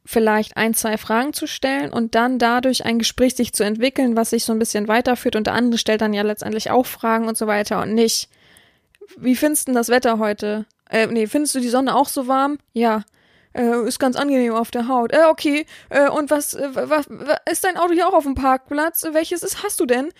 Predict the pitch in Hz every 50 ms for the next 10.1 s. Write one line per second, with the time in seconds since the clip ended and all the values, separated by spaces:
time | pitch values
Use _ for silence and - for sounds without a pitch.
0 | - - _ _ _ _ 269 262 269 262 254 269 269 269 262 254 302 349 330 277
1 | 247 240 240 - - 359 415 392 359 349 - - 349 302 262 - 170 277 302 302
2 | - 135 - 294 262 262 - - 277 320 311 - 339 330 339 339 339 339 339 339
3 | 320 - 320 320 330 330 330 320 _ - - _ - - 247 226 233 220 233 -
4 | 247 233 226 - - 277 277 - 302 254 247 233 254 311 240 262 247 285 - 240
5 | 226 247 - 349 466 - - 302 254 247 240 254 254 254 247 214 269 285 262 254
6 | 247 - 240 220 240 240 226 - - 247 220 - - - - - - - - -
7 | 349 277 - - 226 - 233 - 262 247 240 - 262 262 - - - - 349 262
8 | - 240 285 - - - - 392 302 254 254 269 294 - - 494 339 254 269 -
9 | - - - - - - - - _ - 247 247 240 226 - 233 233 233 240 233
10 | 233 254